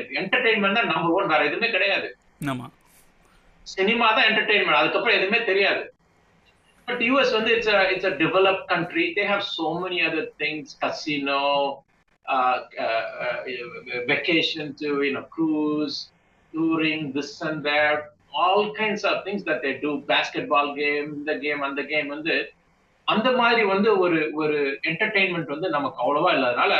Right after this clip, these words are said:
Speaker 1: எல்லாருமே அந்த சினிமா வச்சுதான் வளர்ந்துட்டு இருக்கோம். So அதனாலதான் நம்ம ஊர்ல ஈஸியா, அஹ், சினி-, அஹ், அஹ், சினி ஆக்டர்ஸ் வந்து பாலிடிக்ஸ் ஈஸியா வர முடியும், because they are able to translate that. Because of the
Speaker 2: Correct.
Speaker 1: same reason.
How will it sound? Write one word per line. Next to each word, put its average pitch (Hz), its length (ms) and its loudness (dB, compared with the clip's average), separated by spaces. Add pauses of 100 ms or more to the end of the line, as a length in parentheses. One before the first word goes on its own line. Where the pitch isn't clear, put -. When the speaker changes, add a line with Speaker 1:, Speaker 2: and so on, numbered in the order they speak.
(100)
Speaker 1:
எல்லாருமே 170 440 2
அந்த 151 160 -2
சினிமா 170 380 -4 (100)
வச்சுதான் - 380 -2
வளர்ந்துட்டு - 380 -4
இருக்கோம். - 240 -20 (840)
So - 120 -4
அதனாலதான் 233 380 4
நம்ம 196 180 4
ஊர்ல 220 240 4
ஈஸியா, 208 460 2 (180)
அஹ், 156 280 0
சினி-, 170 240 -4
அஹ், 156 280 0
அஹ், 151 280 4 (520)
சினி 226 240 2
ஆக்டர்ஸ் 190 420 2
வந்து 202 180 0
பாலிடிக்ஸ் 175 460 2
ஈஸியா 170 300 2
வர 170 160 4
முடியும், - 240 0
because 190 240 0
they - 120 0
are 160 160 2
able 202 180 0
to - 140 -4
translate 180 640 -2
that. - 180 -10 (420)
Because 277 260 2
of 202 120 4
the - 80 2
Speaker 2:
Correct. - 80 -2
Speaker 1:
same 170 180 2
reason. 160 300 0